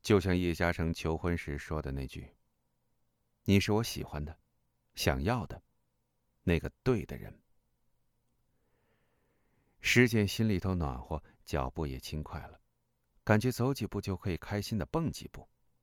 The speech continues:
他清清嗓子问了出来：“叶嘉诚，我现在算你女朋友了吗？”叶嘉诚没说话，下巴轻抬，没让他看到神色。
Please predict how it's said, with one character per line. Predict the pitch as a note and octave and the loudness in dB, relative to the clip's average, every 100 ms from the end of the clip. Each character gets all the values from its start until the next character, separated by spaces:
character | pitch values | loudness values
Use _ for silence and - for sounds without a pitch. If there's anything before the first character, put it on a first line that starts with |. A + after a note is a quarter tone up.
| _ _ _ _ _ - | _ _ _ _ _ 0
他 | F2+ | 2
清 | - F2+ | 2 0
清 | F2+ E2 | 0 -2
嗓 | C#2+ B1+ | -4 -6
子 | C#2+ - - - | -8 -12 -14 -2
问 | F2 | 0
了 | C#2 | 0
出 | - | -6
来 | C#2 - _ _ _ _ _ _ _ _ _ _ _ _ _ _ _ _ - | -10 -12 _ _ _ _ _ _ _ _ _ _ _ _ _ _ _ _ -2
：“叶 | A2+ | 4
嘉 | B2 | 6
诚， | A2+ G#2 A#2 _ _ _ _ _ _ _ _ _ | 6 6 4 _ _ _ _ _ _ _ _ _
我 | - F2+ | -4 -2
现 | G#2 A2+ | 0 0
在 | A2 G#2 D2+ - _ _ _ _ _ _ | 2 0 -2 -6 _ _ _ _ _ _
算 | - - G3 C3+ | -6 0 2 2
你 | E2 | 0
女 | D2 | 0
朋 | B1+ D2 | -2 -2
友 | E2 | -2
了 | D2+ | -2
吗？” | D2 - _ _ _ _ _ _ _ _ _ _ _ _ _ _ _ _ _ _ _ - | -4 -10 _ _ _ _ _ _ _ _ _ _ _ _ _ _ _ _ _ _ _ 4
叶 | D#3+ | 4
嘉 | C#3+ D3 | 6 4
诚 | C#3+ C3 | 2 2
没 | A2 A#2 | 2 2
说 | - C3 | 0 -2
话， | B2+ - - _ _ _ | -2 -6 -8 _ _ _
下 | - - D3+ | -6 0 2
巴 | D2+ | 0
轻 | - C3 | -2 -2
抬， | C3+ - C#2+ A2+ _ _ _ _ _ _ | 0 -2 -4 -6 _ _ _ _ _ _
没 | - F#2+ | 4 4
让 | A#2 G#2 | 4 2
他 | F2 | 0
看 | - E2 | -2 -4
到 | C2+ | -4
神 | - D2+ | -8 -8
色。 | F#2+ - | -8 -10